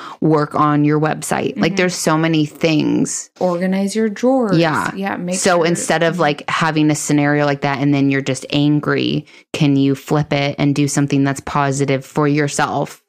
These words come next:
Speaker 2: Yeah. And then you'll feel better in the long run.
Speaker 1: Yeah. So I guess that's your glow tip.
Speaker 2: Cool. I love that. That's perfect.
Speaker 1: <laughs>
Speaker 2: Always off the cuff.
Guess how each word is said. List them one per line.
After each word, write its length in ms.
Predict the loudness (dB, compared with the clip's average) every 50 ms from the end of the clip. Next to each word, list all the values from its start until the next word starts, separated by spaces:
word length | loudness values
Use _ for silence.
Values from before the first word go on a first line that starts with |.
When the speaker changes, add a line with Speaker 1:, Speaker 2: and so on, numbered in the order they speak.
| -4
Speaker 2:
Yeah. 340 | -2 0 2 2 0 -2 -4 -10 _ _ _ _ _ -6
And 140 | -2 -2 0
then 120 | 0 0
you'll 120 | 0 -2 -2
feel 180 | 0 0 0
better 240 | 2 0 0 0 0
in 100 | -2 -2
the 80 | 0 0
long 200 | 2 2 2 2
run. 280 | 0 -2 -4 -4 0 2
Speaker 1:
Yeah. 260 | 2 2 2 0 -6 -10 _ _ _ _ _ _ _ _ _ _ _ _ _ _ _ _ _ _ _ _ _ _ -14 -8
So 280 | -4 -2 -2 -2 -2 -2 -4
I 60 | -2
guess 180 | -2 -2 -2 -2
that's 180 | -2 -2 -2
your 100 | -2 0
glow 180 | 0 0 -2 -2
tip. 280 | -2 -4 -6 -6 -8 -12 -20 _
Speaker 2:
Cool. 380 | -2 0 0 2 0 -2 -4 _ _ -10 -6
I 40 |
love 240 | -4 -2 -2 -2 0
that. 240 | -2 -2 -2 -4 -8 -10 -6
That's 180 | -4 -4 -4 -4
perfect. 540 | -2 -4 -4 -2 -4 -6 -6 -8 -10 _ _ _ -18 -18 _ _ -20 -20
Speaker 1:
<laughs> 360 | _ _ -4 -4 -4 -2 -2 -2
Speaker 2:
Always 300 | 0 2 2 2 2 0
off 180 | -2 -2 -4
the 80 | -6 -6
cuff. 480 | -4 -4 -4 -4 -6 -8 -12 -20 -20